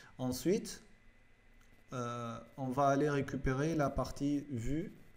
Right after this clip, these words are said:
de notre, euh, composant. Et c'est quelle partie ? C'est dans quelle partie ? Voilà, je pense que ça va être là. Voilà, c'est exactement ça.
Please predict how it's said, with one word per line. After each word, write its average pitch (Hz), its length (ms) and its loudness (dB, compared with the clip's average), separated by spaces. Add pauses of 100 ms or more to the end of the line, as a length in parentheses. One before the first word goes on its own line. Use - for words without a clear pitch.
(160)
de 123 200 -2
notre, 131 420 -2
euh, 117 540 -2 (600)
composant. 127 720 0 (840)
Et 117 560 -2
c'est - 320 -4 (180)
quelle 135 200 4
partie ? 127 760 -2
C'est 123 200 -2
dans 117 200 -4 (120)
quelle 123 180 -6
partie ? 143 640 -6 (1300)
Voilà, 123 680 -2
je - 120 -20
pense 127 240 -6
que - 80 -14
ça 127 120 -2
va 120 160 -2
être 120 160 -4
là. 147 400 -4 (340)
Voilà, 117 360 -2
c'est 123 160 -6
exactement 120 640 -2
ça. 147 400 -4